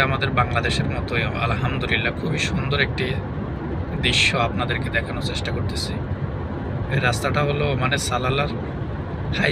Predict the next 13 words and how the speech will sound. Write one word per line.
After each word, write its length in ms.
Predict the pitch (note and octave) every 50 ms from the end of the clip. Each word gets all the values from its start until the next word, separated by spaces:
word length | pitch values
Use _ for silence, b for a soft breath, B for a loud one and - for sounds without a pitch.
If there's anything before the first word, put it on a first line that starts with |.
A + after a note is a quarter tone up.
| D3 -
স্পিড 280 | - - - C#3+ B2+ B2 B2+
রোড। 180 | B2+ - - B2+ - - - - A#2+
ম্যাক্সিমাম 480 | B2 B2+ - - C#3 C3 B2+ B2+ B2+ B2 B2 B2 B2 A#2+ B2 B2 B2
লাস্ট 240 | C3 C#3 - - - - - - - - - - D#3+ -
স্পিড 280 | - - - D3+ D#3+ - C#3
হলো 120 | C3+ C3 B2+ A#2+
একশো 160 | A2+ - - B2+ B2+
বিশ, 160 | B2+ A#2+ - - - A2 G#2+
ঘন্টায় 320 | A#2+ B2 B2 - C#3 C#3 B2
একশো 180 | - - - - C3+
বিশ 120 | - - - -
কিলোমিটার। 420 | - A#2 A2+ A2 - - - - - - - - - - - - - - - - - - - - - - - - - - - - - -
এই 60 | -